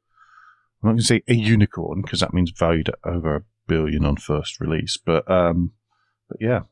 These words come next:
It's, uh, up to, uh, one hundred and thirteen million eight hundred and seventy-five thousand preferred shares carrying no voting rights will be sold to investors over the course of the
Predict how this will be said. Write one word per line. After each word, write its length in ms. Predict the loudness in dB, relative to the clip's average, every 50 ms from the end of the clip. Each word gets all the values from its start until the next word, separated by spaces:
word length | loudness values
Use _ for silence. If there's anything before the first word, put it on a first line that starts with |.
| _ _ _
It's, 220 | -4 -2 0 2 4
uh, 200 | 4 4 4 4 2
up 140 | -2 -2 2
to, 200 | 2 2 2 4
uh, 140 | 2 0 0
one 500 | 2 0 0 0 0 2 2 4 4 4
hundred 320 | 4 2 2 0 2 0 -2
and 100 | -2 -4
thirteen 640 | 0 2 4 4 4 2 2 0 2 2 4 4 4
million 500 | 6 4 4 4 4 2 2 2 2 0 0 0
eight 220 | 0 0 0 -2
hundred 360 | -4 -2 0 0 0 -2 -2
and 100 | -4 -4
seventy-five 720 | -2 0 0 0 0 0 -4 -4 -4 0 0 2 2 0 -4
thousand 600 | -6 -2 0 2 2 2 2 4 4 2 2 0 -4 -16 -20 -18 -20 -20 -20 _
preferred 340 | -12 -2 2 2 2 2 2
shares 300 | 2 2 4 2 2 0
carrying 380 | 0 0 2 2 4 4 4
no 180 | 6 6 4 4
voting 400 | 4 2 2 2 2 0 0 0
rights 340 | 2 0 0 -2 -4 -10 -10 _ -20 -20 -18 -18 -18 -18 -4 _
will 80 | 0
be 80 | 0 2
sold 280 | 2 2 2 0 0 0
to 80 | 0 0
investors 520 | 2 2 2 0 -2 -2 -4 -4 -4 -2 -4
over 180 | -2 -2 -2
the 60 | -4 -8
course 340 | -4 0 0 0 0 -2
of 80 | -6 -4
the 240 | -2 -2 -2 -2